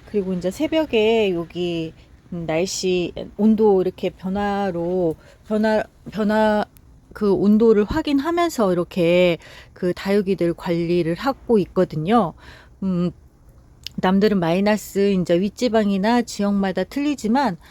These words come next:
음, 마이너스 십오 도까지 막 그렇게 간 지역들도 있나 봐요.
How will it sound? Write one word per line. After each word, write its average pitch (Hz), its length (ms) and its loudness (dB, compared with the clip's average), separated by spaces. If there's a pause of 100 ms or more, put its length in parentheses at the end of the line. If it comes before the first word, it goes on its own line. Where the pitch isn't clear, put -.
(280)
음, - 20 0
마이너스 190 560 -2
십오 208 380 -2
도까지 214 760 -2
막 175 200 -4
그렇게 208 320 -6
간 185 320 -6
지역들도 240 500 -2
있나 202 300 -2
봐요. 160 600 -2